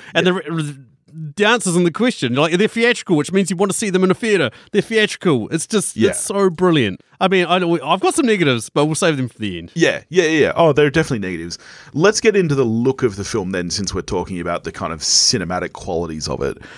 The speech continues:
Speaker 2: I thought the look of this film was so great, and I've seen a lot of talk about the C G I, in particular the animal work.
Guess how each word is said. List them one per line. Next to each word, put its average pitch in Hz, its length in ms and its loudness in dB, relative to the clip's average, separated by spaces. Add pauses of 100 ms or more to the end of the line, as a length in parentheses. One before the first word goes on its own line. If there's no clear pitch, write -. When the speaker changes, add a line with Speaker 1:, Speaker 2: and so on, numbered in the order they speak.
(360)
Speaker 2:
I 151 60 2
thought 240 180 -2
the 139 80 2
look 123 180 0
of 143 60 0
this 98 140 -2
film 90 200 -6
was 80 160 -6
so 139 460 0
great, 80 520 -8
and 127 140 2
I've 127 180 4
seen 175 280 2
a 156 60 2
lot 120 420 4
of 127 180 2
talk 101 340 2
about 92 220 -6
the 90 80 -14
C 104 300 -4
G 92 180 -8
I, 90 200 -4
in 90 120 -6
particular 92 460 -8
the 76 200 -10
animal 80 320 -6
work. 64 440 -10